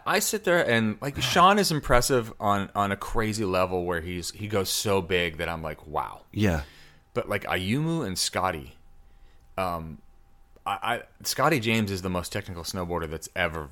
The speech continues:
Speaker 1: lived. As far as
Speaker 2: Right.
Speaker 1: I'm concerned, in the
Speaker 2: Right.
Speaker 1: half pipe, I mean,
Speaker 2: Yeah.
Speaker 1: the stuff that he does and the way that he approaches tricks and the tricks that he decides that he's going to, like, put in a run.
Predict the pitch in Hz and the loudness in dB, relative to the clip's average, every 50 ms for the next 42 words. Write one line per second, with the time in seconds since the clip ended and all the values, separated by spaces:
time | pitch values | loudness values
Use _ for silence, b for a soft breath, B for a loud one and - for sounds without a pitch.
0 | - - 78 78 80 78 76 - - - - - - 117 117 - 110 135 139 143 | -12 -12 -8 -4 -4 -4 -4 -6 -10 -16 -10 -4 -2 0 2 6 8 10 10 10
1 | 151 139 - 110 110 117 117 - 127 120 - 131 131 - 127 - 123 104 92 107 | 10 8 6 4 4 4 2 0 -2 -2 -2 -2 0 2 2 4 2 2 4 6
2 | 104 104 - - - 131 131 139 - - 101 98 101 98 90 87 - B B B | 4 4 4 2 0 2 2 0 0 -2 0 2 4 4 4 2 0 B B B
3 | B B - - - 117 - - - 165 170 - - 160 131 147 139 123 104 110 | B B -10 -2 0 2 4 6 6 6 6 6 2 -2 0 -2 -4 0 4 6
4 | 101 101 110 113 127 117 90 101 95 95 92 95 104 110 117 113 104 110 117 107 | 6 6 6 4 4 2 -2 -2 0 0 0 2 2 2 2 0 -2 -2 -2 -4
5 | 95 - - - 113 107 107 - - 120 104 - - - - 117 117 - - 110 | -4 -4 -4 -2 -2 -2 -2 -2 -4 -6 -6 -6 -6 -4 -2 -2 -2 -2 -2 -2
6 | 101 95 95 - - 151 - - - 120 104 113 101 87 90 - - - - 101 | 0 0 0 0 -2 -2 -2 -2 -4 -4 -4 -4 -6 -2 0 2 2 2 2 0
7 | - 92 110 113 110 - 101 87 - 113 113 107 104 - 107 101 98 95 - - | -2 -2 -4 -4 -4 -4 -6 -6 -4 -2 -4 -2 -2 -2 -2 0 -2 -2 -4 -4
8 | 101 90 82 78 78 - - - 123 120 113 98 82 73 78 80 82 95 139 175 | -6 -6 -6 -8 -10 -8 -4 -2 0 0 0 -2 -2 -4 -4 -4 -4 -4 -4 -6
9 | 190 | -8